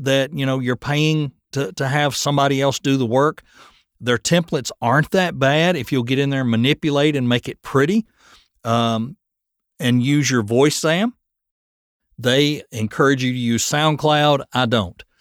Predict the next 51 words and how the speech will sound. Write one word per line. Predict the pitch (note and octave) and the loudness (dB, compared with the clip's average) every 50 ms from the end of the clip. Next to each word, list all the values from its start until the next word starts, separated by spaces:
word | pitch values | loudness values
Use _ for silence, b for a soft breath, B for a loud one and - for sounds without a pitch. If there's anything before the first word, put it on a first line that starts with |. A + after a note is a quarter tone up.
| b b b b b b b | b b b b b b b
I | - D3 | 0 0
want | G3 C4 B3+ F3 D#3 | 2 2 2 2 2
people | - F3 F3+ D#3+ D3+ | 2 2 2 2 2
to | B2+ A2+ | 0 0
stay | - - - D#3+ D3+ D#3 | 0 -2 0 0 2 2
on | D#3 C#3+ C#3 C3 | 2 2 2 0
my | A#2+ A2+ G#2+ | 0 -2 -4
page, | - - D3 C3+ A#2+ A2 G#2 G#2+ | -2 -2 0 0 0 0 -2 -2
and | G#2 G#2 G#2 | -2 -2 0
VoiceZam | A2+ B2+ C#3+ C#3+ C3 - - B2+ A#2 A#2 A2+ A2+ A2 G#2+ G2+ G2+ - _ _ _ _ _ _ _ _ - | 0 2 2 2 0 -2 -2 -2 0 2 2 2 2 0 -2 -4 -8 _ _ _ _ _ _ _ _ -6
leaves | A#2+ A2+ A#2 B2+ C3+ C3+ B2 G#2 | -2 2 4 4 4 2 2 0
them | A2 A2 G#2 G#2 | 0 0 2 2
there, | G2+ A2 G#2+ A#2 B2 C3 C3+ C#3 | 2 2 2 2 4 4 4 2
and | B2+ G#2 A2+ A2 A2 | 2 0 0 0 0
I | A2+ A2+ | 0 0
can | - - A#2 A2 G#2 G2+ G2+ G2+ G2+ A2+ - - - | -2 -2 -2 0 0 0 -2 -2 -4 -6 -8 -12 -14
break | F3+ A#2 A2+ B2 B2+ C#3 D3 C#3 C3 B2 | -12 -6 0 2 2 2 2 0 -2 -4
down | A#2+ A#2 A#2+ B2 B2 A#2+ | -2 0 2 2 2 2
my | A2+ G#2+ G#2+ | 0 0 -2
samples | G2+ - - D3 C#3 C#3 B2 - A2 G#2+ G#2 | -2 -4 -2 -2 -2 -2 -2 -2 -2 -2 0
in | G#2+ G#2 G#2 | 0 -2 -2
VoiceZam | G#2 A2 G#2+ A2+ G#2+ - - A#2+ A2 A2+ A2 G#2+ G#2+ | -2 0 -2 -2 -2 -4 -6 -6 -4 -4 -4 -4 -4
the | G#2 | -4
way | G2+ G#2+ G#2+ G#2+ | -4 -4 -4 -4
they | G2 G2 | -4 -6
should | G2 - - G#2 | -8 -8 -8 -8
be | G#2+ G2 | -8 -8
broken | F#2+ G#2+ G#2+ G2+ G2 - G2 G#2 | -6 -6 -6 -6 -6 -6 -6 -4
down. | G#2+ C3+ C#3 B2 G2 F2+ F2+ B B B B B B B B B B | -2 -2 -2 -2 -2 -4 -8 B B B B B B B B B B
So | B - - D3+ C#3+ C3+ C3+ B2+ A2+ - _ _ _ _ _ _ _ _ _ _ _ _ _ _ _ _ _ _ _ _ - - | B -2 2 4 4 4 4 2 0 -6 _ _ _ _ _ _ _ _ _ _ _ _ _ _ _ _ _ _ _ _ -12 -4
do | A#2+ B2 C#3 C#3+ | 0 2 4 4
what | E3 E3 - - | 4 2 0 0
you | G3 | 0
want. | B2 A2 A2+ A#2 - G#2+ | 2 2 2 2 0 -2
This | A#2 B2 C3 | -4 -4 -4
is | C3 B2 C3+ | -4 -4 -2
not | D3 C#3+ C#3+ | 0 2 2
a | D3+ | 2
website | C#3+ A#2 B2+ C3 B2+ - - - B2+ A2 A#2 B2 - | 2 2 2 2 2 0 0 0 0 0 -2 -4 -6
thing. | - A#2+ A#2 A#2 A#2 A2+ | -4 -2 0 2 2 2
There's | G#2+ G#2+ G#2 G#2+ | 0 0 -2 -2
a | A2 | -2
lot | G#2 G#2 G#2+ A2+ A#2+ A#2+ A#2+ | -2 0 0 2 2 2 2
of | A#2+ G#2+ | 0 -2
people | - B2+ A#2+ G#2+ A2+ G#2+ | -2 -2 -2 -2 -2 -2
that | A2 G#2 | -4 -4
can | - A2+ G#2 | -4 -4 -4
help | G2+ A#2 A2 G#2 - | -2 -2 -4 -4 -4
you | G#2 G2 | -8 -10
with | G2 G2 - - | -10 -10 -10 -10
that, | A2+ G2 F2 F2 - | -10 -10 -10 -10 -14